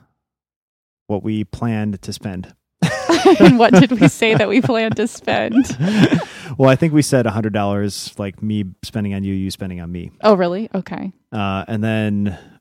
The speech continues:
Speaker 1: I think we, well, we're prob-, I think we're probably gonna exceed what we said we'd spend on the kids, which I think it was, like, thirty or fifty dollars.
Speaker 2: Per kid
Speaker 1: per
Speaker 2: or total?
Speaker 1: kid, per
Speaker 2: Okay.
Speaker 1: kid, yeah. Um, so we'll just have to, we'll,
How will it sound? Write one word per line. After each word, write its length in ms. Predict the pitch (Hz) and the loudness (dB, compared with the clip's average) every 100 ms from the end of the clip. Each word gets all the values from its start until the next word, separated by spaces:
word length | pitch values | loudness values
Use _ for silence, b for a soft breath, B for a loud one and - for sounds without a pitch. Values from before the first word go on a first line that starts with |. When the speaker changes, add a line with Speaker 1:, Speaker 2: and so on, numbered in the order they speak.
| - | -20
Speaker 1:
I 80 | 98 | -14
think 240 | 147 - | -12 -6
we, 220 | 135 113 - | -4 -4 -2
well, 140 | 113 | -2
we're 120 | 117 | -4
prob-, 240 | - 165 - | -4 -6 -4
I 80 | 123 | -8
think 300 | - 175 - | -4 -6 -4
we're 80 | 165 | -4
probably 300 | 143 131 117 | -2 -2 -2
gonna 180 | 113 | -2
exceed 420 | 101 - - 110 104 | -6 -10 -6 -4 -4
what 140 | 98 | -6
we 80 | 104 | -8
said 180 | - 98 | -8 -8
we'd 160 | 95 | -10
spend 180 | - 98 | -10 -10
on 60 | 90 | -8
the 80 | |
kids, 300 | - 101 90 | -10 -12 -12
which 100 | 98 | -12
I 80 | 98 | -12
think 220 | 123 123 | -12 -10
it 60 | 92 | -10
was, 120 | 101 | -10
like, 160 | 92 90 | -10 -10
thirty 300 | 110 110 104 | -8 -6 -8
or 40 | |
fifty 260 | - 101 101 | -10 -10 -10
dollars. 520 | 98 101 101 - - _ _ _ b b b b - | -10 -8 -10 -10 -16 _ _ _ b b b b -12
Speaker 2:
Per 160 | 208 - | -8 -8
kid 360 | - 214 269 - | -6 -8 -6 -4
Speaker 1:
per 100 | 220 | -4
Speaker 2:
or 40 | |
total? 380 | - 185 180 175 | -2 -4 -4 -10
Speaker 1:
kid, 140 | - - | -16 -10
per 120 | - | -10
Speaker 2:
Okay. 220 | - 170 - | -8 -8 -8
Speaker 1:
kid, 40 | |
yeah. 360 | 92 92 87 - b b b b _ | -10 -10 -10 -14 b b b b _
Um, 480 | 107 101 98 98 92 b b b b b - b b b b b _ | -2 -2 -2 -4 -8 b b b b b -20 b b b b b _
so 400 | - 135 127 123 | 0 4 4 4
we'll 180 | 120 135 | 2 0
just 140 | 135 143 | 0 -2
have 120 | - | 0
to, 140 | 131 | -2
we'll, 200 | 127 123 | 0 -2